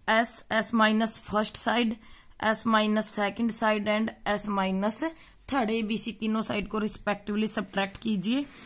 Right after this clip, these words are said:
S आपका क्या है, x प्लस फ़ोर्टीन। फिर x प्लस फ़ोर्टीन में से हम क्या सब्ट्रैक्ट करेंगे, सेकंड साइड, फर्स्ट साइड A,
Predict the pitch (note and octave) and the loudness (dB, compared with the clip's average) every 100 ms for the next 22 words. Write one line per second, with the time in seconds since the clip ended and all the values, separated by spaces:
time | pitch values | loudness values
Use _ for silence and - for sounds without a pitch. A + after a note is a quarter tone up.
0 | - - - B3 B3 C4+ C4 C#4 C4+ C#4+ | -20 -8 4 4 8 6 6 0 0 2
1 | B3 G3+ D3+ - - - - G3+ G3+ - | 2 2 -4 -12 -20 -8 0 0 0 -2
2 | F#3+ F#3 G3 - - G3 F#3 - F3+ E3 | 0 2 0 -4 -2 0 0 0 -2 -2
3 | D3+ - - - - D4+ D#4+ - - - | -6 -18 -18 -8 2 4 4 -2 -20 -20
4 | _ - B3+ D4 - - B3+ - - B3 | _ 0 4 4 2 2 2 2 0 -2
5 | A3+ - A#3 A3 G#3+ G3 G#3 A#3 - - | -2 0 2 2 2 0 0 -2 -6 -16
6 | - A3 A#3 - A#3+ B3+ B3+ G#3+ A3+ G#3+ | 0 0 2 4 6 6 4 -2 0 0
7 | - G#3+ G#3 G#3 A3 - A#3+ A#3+ C4+ C4 | 0 -4 -2 0 -2 2 4 4 4 2
8 | C4 B3 A#3+ F#3+ - - - - - - | 4 4 6 2 -2 -10 -20 -20 -14 -12
9 | - B3+ B3+ - A#3+ G#3+ G3 G#3 - A#3+ | -2 0 0 0 2 4 4 0 2 4